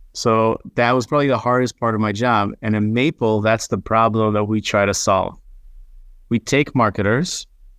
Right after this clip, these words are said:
and we vet them ourselves. We look at their data, right? 'Cause we're not the customer, so we can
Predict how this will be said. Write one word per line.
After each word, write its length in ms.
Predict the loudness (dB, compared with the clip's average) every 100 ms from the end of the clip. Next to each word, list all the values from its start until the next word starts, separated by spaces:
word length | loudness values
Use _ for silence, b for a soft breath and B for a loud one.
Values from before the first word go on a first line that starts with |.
| -4
and 140 | 0 2
we 100 | 2
vet 300 | 2 0 0
them 120 | 0
ourselves. 600 | 0 2 2 2 -2 -8
We 120 | -2
look 180 | -2 0
at 80 | 0
their 120 | 0
data, 560 | 0 2 2 2 0 -4 -12 -20 -20 -20 -20 _
right? 340 | 0 2 2
'Cause 220 | 0 -2 -4 -8 -18 -20 -20 _ -4
we're 80 | 0
not 240 | 2 0
the 60 | -2
customer, 420 | -2 0 0 0
so 140 | 0
we 100 | 0
can 260 | 0 -2